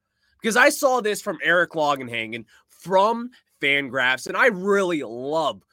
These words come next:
what Eric Longenhagen does over from Fangraphs Baseball. And guys, if you aren't familiar with his work, he does deep dive into prospects and really looks at the analytics,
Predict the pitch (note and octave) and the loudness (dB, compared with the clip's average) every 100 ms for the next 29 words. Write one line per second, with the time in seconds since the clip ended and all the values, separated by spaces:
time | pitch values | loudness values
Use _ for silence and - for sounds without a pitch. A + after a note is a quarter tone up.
0 | _ C#3 B2+ B2+ B2+ B2 - A#2 A#2 A#2 | _ -8 -4 -2 -2 -6 -12 -8 -8 -8
1 | A2 A2+ A2+ A2+ G#2 G#2+ G#2+ - _ _ | -10 -10 -10 -10 -10 -8 -8 -12 _ _
2 | C3 C#3 B2 C#3 B2+ _ _ C3 A2+ G#2+ | -6 -6 -6 -6 -8 _ _ -10 -10 -10
3 | - A2 A2 A2+ A2 G#2 - A2+ A2 - | -10 -10 -8 -4 -4 -4 -10 -10 -8 -4
4 | A2+ A2+ A#2+ A#2 G#2+ C3 C3 B2 E3+ A#3+ | -4 -4 -8 -8 0 2 2 -2 -4 0
5 | A#3 A3+ - G#3 F3+ F3+ E3+ D#3+ C#3+ D#3 | 0 0 -4 -4 0 0 0 -4 -6 -8
6 | C3 A2 B2 A#2+ _ _ F3+ G3+ F3 F3 | -8 -8 -8 -10 _ _ -8 -4 -2 -2
7 | D3+ - A2+ - F3 F#3 B2 D#3+ D#3 D3 | -2 -10 _ -10 -8 -8 _ 0 2 2
8 | C3+ - C3+ C#3+ B2+ - B2+ B2+ - C3+ | 0 -6 -10 -8 -8 -6 -4 -4 -6 -8
9 | B2+ C3+ E3+ F#3 E3+ E3 E3+ - A#2 A2+ | -8 -6 -4 -2 -2 -6 -12 -14 -12 -10
10 | G#2 B2+ B3+ C4 - | -8 0 2 2 0